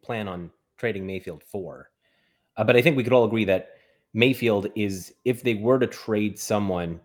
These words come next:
Mayfield is probably the most valuable trade piece that they have.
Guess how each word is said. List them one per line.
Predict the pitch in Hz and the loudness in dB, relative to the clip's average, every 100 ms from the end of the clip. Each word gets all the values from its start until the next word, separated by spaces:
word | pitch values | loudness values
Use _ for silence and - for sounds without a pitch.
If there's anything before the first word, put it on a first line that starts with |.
| _ | _
Mayfield | 98 104 104 107 92 | -6 -6 -2 -4 -4
is | - | -8
probably | - 98 95 | -4 -2 -2
the | |
most | 95 90 | -4 -6
valuable | 82 90 90 98 90 87 | -6 -4 -2 -4 -6 -10
trade | - 101 92 - | -10 -8 -8 -10
piece | 98 90 | -12 -10
that | 92 - | -8 -6
they | 87 | -6
have. | 95 101 78 90 | -4 -6 -8 -14